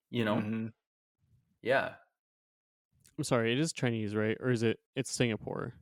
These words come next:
Speaker 1: It's, uh, S-,
Speaker 3: My
Speaker 1: yeah, it, it's Singapore. Yep.
Speaker 3: Okay. My bad. I just wanna get the right country there.
Speaker 1: No, you're good.
Speaker 2: I can't believe you. How could you not know?
Speaker 1: <laughs> E-, Eric,
Speaker 3: Well
Speaker 1: have you seen it?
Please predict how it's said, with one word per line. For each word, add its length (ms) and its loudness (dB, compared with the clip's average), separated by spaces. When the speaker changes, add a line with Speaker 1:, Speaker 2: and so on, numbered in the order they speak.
Speaker 1:
It's, 220 -4
uh, 120 2
S-, 240 -6
Speaker 3:
My 120 2
Speaker 1:
yeah, 180 0
it, 240 -6
it's 180 0
Singapore. 560 -4
Yep. 300 0
Speaker 3:
Okay. 260 -2
My 120 -2
bad. 140 -2
I 40 -4
just 140 -12
wanna 160 -4
get 120 -12
the 80 -10
right 140 -10
country 320 -8
there. 220 -4
Speaker 1:
No, 280 2
you're 200 -4
good. 340 -4
Speaker 2:
I 80 -2
can't 280 -2
believe 380 -2
you. 220 -4
How 160 -2
could 200 -8
you 100 -4
not 260 2
know? 260 -2
Speaker 1:
<laughs> 480 -12
E-, 160 0
Eric, 280 4
Speaker 3:
Well 20 8
Speaker 1:
have 140 6
you 100 -6
seen 280 -2
it? 160 -4